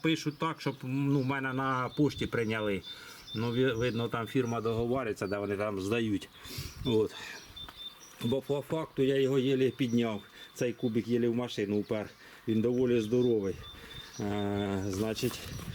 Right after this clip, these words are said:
і ось ще, до речі, посилка прийшла для оцих ось, ось чубуків. Хоча в мене, я вам показував, є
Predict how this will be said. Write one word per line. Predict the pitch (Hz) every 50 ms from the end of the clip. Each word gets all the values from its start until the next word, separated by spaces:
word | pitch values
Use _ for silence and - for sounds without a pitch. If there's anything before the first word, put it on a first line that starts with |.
| - - - - - - - - - - - - -
і | 170 180 196 190
ось | 185 180 - - 165
ще, | 139 117 - 127 117 - - -
до | 117 123
речі, | 120 117 110 - - 107
посилка | - 127 123 - - 147 123 107 - 127 113
прийшла | - 120 131 131 - 165 165 165 156
для | 120 110 120 120 120
оцих | 120 117 117 - 143 131 -
ось, | 131 113 - -
ось | 120 110 - - - - - - - - - -
чубуків. | - - 135 123 131 135 123 - 170 170 -
Хоча | - 131 117 - 135 131
в | 127
мене, | 131 131 127 123 123 120
я | 120 123
вам | 120 117 107
показував, | - 123 117 - 131 117 101 117 117 117 113
є | 113 120